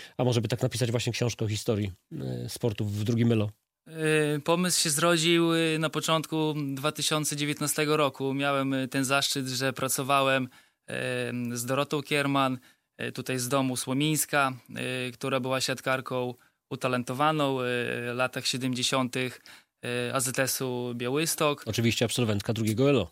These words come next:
Speaker 2: Tak, absolwentka drugiego L O. I podczas, e, pracy w Katedrze Wychowania Fizycznego spędziliśmy wiele godzin, e, na rozmowach i, i tak się z-, zrodził pomysł na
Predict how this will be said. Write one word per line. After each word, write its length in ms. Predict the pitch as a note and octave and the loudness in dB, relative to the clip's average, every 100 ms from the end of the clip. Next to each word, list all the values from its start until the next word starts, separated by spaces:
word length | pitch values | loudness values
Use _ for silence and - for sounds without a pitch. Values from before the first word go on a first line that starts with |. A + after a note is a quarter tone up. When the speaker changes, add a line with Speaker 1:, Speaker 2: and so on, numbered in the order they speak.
| _ | _
Speaker 2:
Tak, 260 | - B2 B2 | -12 -10 -6
absolwentka 580 | B2+ - C3+ C3+ C3 B2+ | -6 -4 -2 0 0 -4
drugiego 520 | A#2+ B2+ B2 A#2+ A#2+ | -4 -4 -2 -4 -2
L 180 | B2+ C3 | -2 0
O. 260 | D#3 E3 D#3+ _ - - - | 2 0 -2 _ -20 -20 -8
I 220 | D3+ D3+ | -4 -2
podczas, 500 | D#3 D3+ D3+ C#3 - | -2 -2 0 0 0
e, 180 | C#3+ C#3 | 0 0
pracy 320 | - C#3+ C#3 | -2 -2 -4
w 80 | - | -6
Katedrze 420 | D3 C#3+ C3 C3+ | -4 -2 0 -2
Wychowania 460 | C3 D3 C#3 C#3+ | -4 -2 0 0
Fizycznego 580 | B2+ C3 B2+ - C#3+ C3+ | -2 -4 -4 -2 -2 -2
spędziliśmy 600 | B2+ C3+ C3 B2+ B2+ C3+ | -4 -4 -4 -4 -4 -2
wiele 260 | B2 C3 B2+ | -2 -2 0
godzin, 400 | C3 B2 B2+ A#2+ - _ _ _ - | -2 -2 -2 -4 -8 _ _ _ -6
e, 200 | B2 B2+ | -4 0
na 140 | C3 | 2
rozmowach 540 | C3+ C3+ F#3 F#3+ E3+ | 2 0 0 2 0
i, 320 | - D3+ D#3 E3 | -2 -4 -2 -2
i 40 | |
tak 200 | E3 D#3+ | 0 0
się 260 | - D#3 D3 | 0 0 0
z-, 120 | - | -2
zrodził 420 | C#3 D3+ C#3 C#3+ | 0 0 0 -2
pomysł 500 | C#3+ D3 C#3+ C3+ - | 2 2 2 0 0
na 220 | C3+ C3 | 0 0